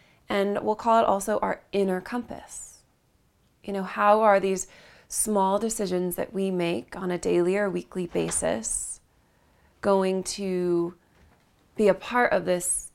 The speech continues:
this greater picture or this bigger constellation of our lives? What are we leading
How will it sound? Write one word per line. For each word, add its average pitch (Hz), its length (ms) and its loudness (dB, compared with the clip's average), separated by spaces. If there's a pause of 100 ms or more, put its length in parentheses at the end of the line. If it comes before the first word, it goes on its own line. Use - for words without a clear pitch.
this 180 180 -4
greater 196 440 -2
picture 180 540 -6
or 170 80 0
this 180 180 -4
bigger 196 320 -4
constellation 175 840 -6
of 165 100 -8
our 170 140 -2
lives? - 560 -10
What 196 120 -4
are 196 80 -4
we 190 140 -6
leading 175 460 -2